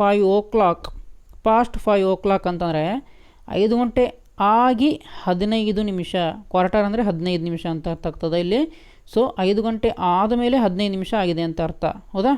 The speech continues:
So, ಇಲ್ಲಿಯೂ ಸಹ ಎಷ್ಟಾಗಿದೆ? ಐದು ಹದಿನೈದು. So, ಹಾಗಾಗಿ ಈ ಒಂದು ಆಪ್ಷನ್ ಸಿ ಇಲ್ಲಿ ಏನಾಗ್ತದೆ? ಸರಿಯಾದ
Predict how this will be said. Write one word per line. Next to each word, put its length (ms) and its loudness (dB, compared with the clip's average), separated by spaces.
So, 120 0
ಇಲ್ಲಿಯೂ 180 0
ಸಹ 120 0
ಎಷ್ಟಾಗಿದೆ? 420 0
ಐದು 260 -2
ಹದಿನೈದು. 380 -4
So, 120 -2
ಹಾಗಾಗಿ 400 -2
ಈ 120 0
ಒಂದು 260 0
ಆಪ್ಷನ್ 340 -4
ಸಿ 400 -4
ಇಲ್ಲಿ 140 -4
ಏನಾಗ್ತದೆ? 400 -4
ಸರಿಯಾದ 420 -2